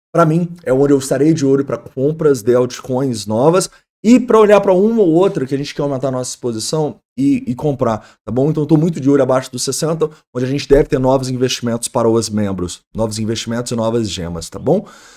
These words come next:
Show de bola. É, entendendo isso, então, pra mim, abaixo dos sessenta e dois mil dólares, olho pra trades mais curtos. Abaixo dos sessenta, olho para investimentos, tá? Essa, essa é a minha visão neste momento. Tranquilo? Lembrando que romper o sessenta e cinco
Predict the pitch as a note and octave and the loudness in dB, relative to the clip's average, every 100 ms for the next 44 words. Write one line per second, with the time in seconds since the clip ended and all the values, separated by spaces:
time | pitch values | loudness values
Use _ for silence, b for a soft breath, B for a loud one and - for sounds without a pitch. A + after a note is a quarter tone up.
0 | B B B _ _ _ _ - A#3+ A#3 | B B B _ _ _ _ 4 6 10
1 | G#3 F3 - E3 D#3 E3 F#3 F3+ G3 F3+ | 8 8 6 6 8 4 2 2 4 4
2 | G3 G3+ E3 G3 G#3 G#3 F3 F3+ F3 C#3 | 2 2 4 6 4 2 4 4 4 2
3 | - C3 D#3+ F3+ E3+ E3 D#3+ D#3 F3 F3 | 0 4 4 4 0 0 0 -2 0 0
4 | E3 E3+ E3 D#3+ D#3 D#3+ D#3 D3 C#3 G#2+ | 2 4 4 4 4 6 4 6 6 4
5 | F2 - - B2+ F3 F3 E3+ D3+ - D#3+ | 2 -6 -2 2 4 4 2 -4 -2 0
6 | D#3+ D3+ D3 D3 C#3 - C3 A#2 - - | 2 0 0 -2 -2 -2 0 0 -2 -12
7 | - A#2+ B2 C3+ B2 B2 C3+ - D#3+ D#3+ | -10 -2 -2 -2 -4 -6 -4 -2 -2 -2
8 | D#3+ D#3+ _ _ D3 D3+ C#3+ C3+ C3 A#2+ | -2 -4 _ _ 4 4 2 0 0 -2
9 | - - A#2 D2+ D#2 - A2+ A2+ B2+ - | -2 -4 -4 -6 -10 -6 -2 0 0 -2
10 | - B2 B2 A#2+ A#2 A2+ G2+ G#2 G#2 G2 | -2 -2 -2 -2 -2 -2 0 0 0 -2
11 | - G#2 G#2 D2+ - _ _ _ - G2+ | -4 -4 -6 -6 -12 _ _ _ -12 0
12 | - F#3+ F#3+ B B B - G3 G#3+ A3 | 4 4 4 B B B 2 6 6 6
13 | G#3 A3+ A3+ G3+ G#3 G3 F#3+ G3 F#3 - | 8 8 6 2 4 4 2 0 0 -2
14 | A3+ G#3+ | -4 -6